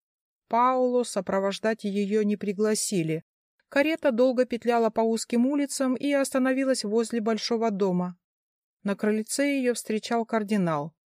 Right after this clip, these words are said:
Он проводил Анну внутрь и без особых церемоний представил Зои Палеолог.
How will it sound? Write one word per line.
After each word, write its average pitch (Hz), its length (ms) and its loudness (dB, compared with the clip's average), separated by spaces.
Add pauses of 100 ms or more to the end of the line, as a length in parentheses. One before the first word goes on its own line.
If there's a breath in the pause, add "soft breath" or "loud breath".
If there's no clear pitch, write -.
(380)
Он 208 180 2
проводил 190 580 0
Анну 180 380 2
внутрь 214 520 -2 (580)
и 311 260 -2
без 233 220 0
особых 226 420 -2
церемоний 262 720 0
представил 240 800 -2
Зои 208 400 0
Палеолог. 202 880 -2